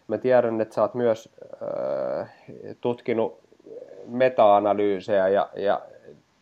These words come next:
niitten haasteita, niin jos, jos, niinku, lyhyesti kävisit läpi vähän, että mitä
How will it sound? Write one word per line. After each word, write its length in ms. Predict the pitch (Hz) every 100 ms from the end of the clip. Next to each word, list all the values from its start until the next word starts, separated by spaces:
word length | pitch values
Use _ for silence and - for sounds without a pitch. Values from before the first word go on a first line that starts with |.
| _ _
niitten 440 | 113 120 120 - 101
haasteita, 680 | 110 104 95 - 95 90 98
niin 120 | 101
jos, 200 | 104 - _ _ _ _
jos, 160 | 110 107
niinku, 220 | 110 113
lyhyesti 800 | 127 131 127 101 - - 107 - _
kävisit 320 | - 101 98 113
läpi 280 | 110 107
vähän, 240 | 90 104 92
että 100 | 110
mitä 300 | 110 110